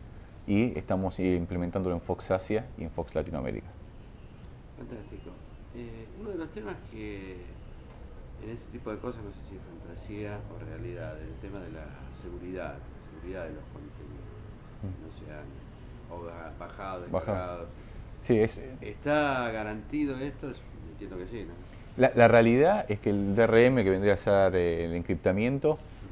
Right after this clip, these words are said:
Speaker 1: te ofrece, por decirte, un noventa y nueve punto nueve por ciento que no se pueda craquear. Todo que pasa por online, desde un banco, puede tener alguien que lo llegue a craquear. Pero la realidad es que hoy los estudios necesi-, te exigen tener un D R M. Por eso en el mercado hay diferentes D R M, quizás los más conocidos son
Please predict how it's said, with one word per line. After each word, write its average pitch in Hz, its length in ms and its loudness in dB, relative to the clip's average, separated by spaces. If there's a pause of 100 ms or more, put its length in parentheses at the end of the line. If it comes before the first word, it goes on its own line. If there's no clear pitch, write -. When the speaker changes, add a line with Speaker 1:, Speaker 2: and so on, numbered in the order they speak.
(300)
Speaker 1:
te 107 60 8
ofrece, 120 560 8 (320)
por 92 100 0
decirte, 95 200 0
un 95 100 4
noventa 92 260 4
y 92 40 4
nueve 110 180 6
punto 98 260 2
nueve 98 180 6
por 90 140 2
ciento 107 320 4
que 90 80 2
no 90 120 0
se 87 100 -2
pueda 90 280 6
craquear. 80 340 2 (100)
Todo 127 380 10 (460)
que 95 80 6
pasa 98 280 6
por 90 160 4
online, 101 420 6
desde 90 220 4
un 92 180 2
banco, 101 480 6 (100)
puede 95 160 6
tener 90 300 2 (460)
alguien 90 320 4
que 90 80 0
lo 82 80 0
llegue 90 180 4
a 85 60 4
craquear. 80 420 0
Pero 85 140 4
la 87 100 8
realidad 92 300 10
es 117 60 2
que 110 120 6
hoy 104 60 10
los 101 160 4
estudios 120 400 4
necesi-, 98 280 -2 (120)
te 82 140 0 (160)
exigen - 440 -2
tener 87 180 -2
un 90 80 -2
D 87 100 2
R 95 200 4
M. 110 180 0 (520)
Por 92 120 8
eso 98 160 4
en 95 60 4
el 90 80 4
mercado 98 420 8
hay 95 180 10
diferentes 95 500 0
D 90 80 2
R 92 180 4
M, 101 200 2
quizás 90 220 -4
los 90 120 -8
más 92 100 -4
conocidos 92 540 2
son 85 260 -2